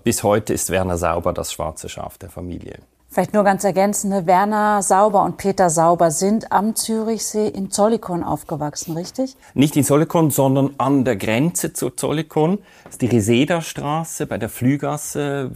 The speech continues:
Speaker 1: Bahnhof Tiefenbrunn, die Gegend. Das Haus steht noch, es ist ein, eine prächtige Jugendstil-Villa. Die Familie war sehr reich.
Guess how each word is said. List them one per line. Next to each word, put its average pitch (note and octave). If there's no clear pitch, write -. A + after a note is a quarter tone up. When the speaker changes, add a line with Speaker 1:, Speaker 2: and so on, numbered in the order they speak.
Speaker 1:
Bahnhof B2
Tiefenbrunn, C3+
die B2
Gegend. C3
Das -
Haus A#2
steht B2+
noch, E3
es -
ist -
ein, -
eine G#2+
prächtige A2+
Jugendstil-Villa. C3+
Die A#2
Familie A#2+
war A2
sehr G2+
reich. G2+